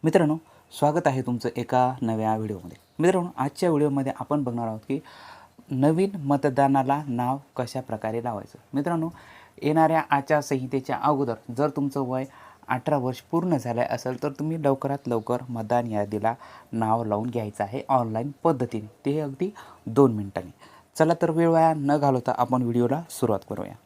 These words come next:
मित्रांनो, सगळ्यात पहिले तुम्हाला जायचं आहे प्ले स्टोअरमध्ये. प्ले स्टोअरमध्ये गेल्यानंतर वोटर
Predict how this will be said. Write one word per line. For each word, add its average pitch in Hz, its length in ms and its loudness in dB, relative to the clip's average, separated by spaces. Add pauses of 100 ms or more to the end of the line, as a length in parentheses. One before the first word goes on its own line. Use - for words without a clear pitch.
(580)
मित्रांनो, 190 340 6
सगळ्यात 165 360 4
पहिले 151 240 4
तुम्हाला 156 280 4
जायचं 135 300 4
आहे 127 120 0
प्ले 180 260 0
स्टोअरमध्ये. 107 460 -2 (1300)
प्ले 180 160 10
स्टोअरमध्ये 190 420 6
गेल्यानंतर 135 540 2
वोटर 139 540 6